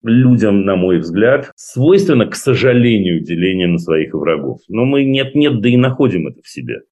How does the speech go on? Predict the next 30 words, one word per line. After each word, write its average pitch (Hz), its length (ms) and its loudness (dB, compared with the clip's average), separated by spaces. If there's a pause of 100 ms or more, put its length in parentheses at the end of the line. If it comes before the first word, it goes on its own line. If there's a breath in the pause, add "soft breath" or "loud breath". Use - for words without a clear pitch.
Я 117 140 -2
думаю, 131 260 0
что 123 120 -4
даже 113 300 -2
самые 120 360 -2
прекрасные 110 840 -4
из 85 100 -10
нас 120 480 -4
наедине 101 680 -4
с - 60 -8
собой 110 300 0
говорят: 101 340 2
«Ну, 165 140 0
вот 196 200 -2
что-то 165 280 -4
щас, - 320 -6
не 123 100 -2
знаю, 110 360 -4
этот 107 200 -2
человек 117 300 -2
на - 40 -6
меня 110 200 -4
не 107 100 -2
очень 101 200 -6
похож, 110 360 -2
но 104 80 -8
что-то 127 240 -4
меня 117 240 0
кольнуло 123 680 2
где-то». 71 320 -10